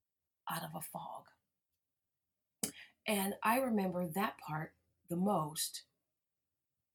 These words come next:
I remember it the most because it was when I woke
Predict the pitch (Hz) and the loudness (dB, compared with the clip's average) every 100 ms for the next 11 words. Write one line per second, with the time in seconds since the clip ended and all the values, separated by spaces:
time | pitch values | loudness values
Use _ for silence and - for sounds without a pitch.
0 | _ _ 170 202 196 214 269 277 269 262 | _ _ 0 2 4 6 4 4 0 0
1 | 233 208 156 156 - - - _ _ _ | 2 4 4 0 -2 -4 -8 _ _ _
2 | _ _ _ _ _ - 180 - 175 180 | _ _ _ _ _ -6 -6 -4 -2 0
3 | 175 - - _ _ 220 196 180 - 180 | 0 -2 -6 _ _ 0 2 2 2 0
4 | 180 - 170 165 165 - | -2 -4 -4 -2 -4 -4